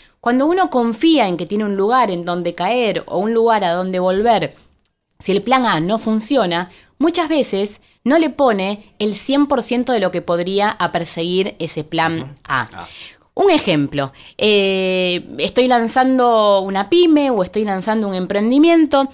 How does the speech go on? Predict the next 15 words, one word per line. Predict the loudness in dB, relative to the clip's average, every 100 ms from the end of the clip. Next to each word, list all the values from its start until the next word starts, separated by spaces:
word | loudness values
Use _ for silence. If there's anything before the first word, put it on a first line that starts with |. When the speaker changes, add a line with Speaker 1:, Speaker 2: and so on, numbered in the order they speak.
| -10 -6
Speaker 1:
pero | -4 -4
sé | -4 -2 -2 -2
que | -4
si | -2
no | -2 -2
funciona | -4 -4 -2 0 0
vuelvo | 0 2 4 4
a | 2
atender | 0 -2 -2
el | -2
kiosco | -2 -4 -2
de | -2 -2
mi | -2
viejo. | -2 -2 -4 -6
Entonces | -2 0 0 2 0 0